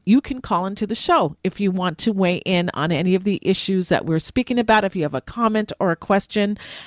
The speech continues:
our numbers are on the top of our homepage at Israel News Talk Radio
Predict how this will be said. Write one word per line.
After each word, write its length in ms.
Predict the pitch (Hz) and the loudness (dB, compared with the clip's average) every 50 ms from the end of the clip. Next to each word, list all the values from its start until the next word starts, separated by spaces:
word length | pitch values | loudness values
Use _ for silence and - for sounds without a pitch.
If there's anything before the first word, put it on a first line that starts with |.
| - _ - | -16 _ 2
our 200 | 185 185 180 175 | 2 4 4 2
numbers 600 | 175 180 190 202 220 220 240 247 240 240 233 - | 2 2 2 2 4 4 4 4 4 4 2 0
are 180 | - - 202 180 | -2 0 0 0
on 120 | 175 180 | 0 0
the 100 | 175 170 | -2 -4
top 400 | - - - 240 226 240 _ - | -4 -4 2 2 2 2 _ -4
of 160 | - 214 185 190 | -6 -4 0 0
our 160 | 180 185 185 | 0 0 0
homepage 920 | - - - - 262 269 277 277 - - 214 160 160 151 160 - - - - - - - - - | -4 -6 0 2 2 2 2 -2 -6 -4 -2 0 0 0 -2 -4 -6 -8 -8 -14 -20 -20 -12 -2
at 200 | - - 220 - - | 0 0 0 0 2
Israel 680 | - 262 277 247 269 254 262 240 233 233 233 - _ - | 2 2 2 2 0 2 4 4 4 4 4 0 _ -6
News 600 | 196 202 202 214 214 214 208 208 202 196 - - | -4 0 2 4 4 4 2 0 -2 -2 -4 -6
Talk 480 | - - - 208 190 185 180 185 _ - - | -6 -6 -2 2 2 2 2 0 _ -12 -14
Radio 720 | - 185 190 190 185 185 190 170 175 175 170 170 165 | -8 -2 2 2 2 2 2 2 4 4 4 2 2